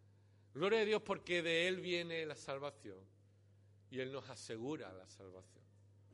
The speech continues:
Y cuando estemos en medio de la prueba, hermano, considerémonos en un,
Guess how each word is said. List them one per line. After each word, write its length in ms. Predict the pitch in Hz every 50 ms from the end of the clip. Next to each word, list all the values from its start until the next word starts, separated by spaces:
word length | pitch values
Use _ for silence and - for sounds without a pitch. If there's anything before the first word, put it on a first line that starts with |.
| - - - - - - - - - - - -
Y 80 | - 135
cuando 280 | 127 160 156 151 151 160
estemos 380 | 151 156 185 180 175 185 185
en 100 | 180 170
medio 220 | 165 175 180 180 180
de 80 | 175
la 140 | 175 175 175
prueba, 300 | 175 160 143 131 127 123
hermano, 380 | 120 123 135 143 139 127 110 92 - - - - - - - - - - - - - - - - - - - - - - - - - - - -
considerémonos 960 | - 123 120 - - 117 117 117 113 123 135 139 135 131 131 131 131 127 127 - - - - - - - - - - - - - - - - - - - -
en 180 | - 120 120 127
un, 280 | 139 143 143 143 143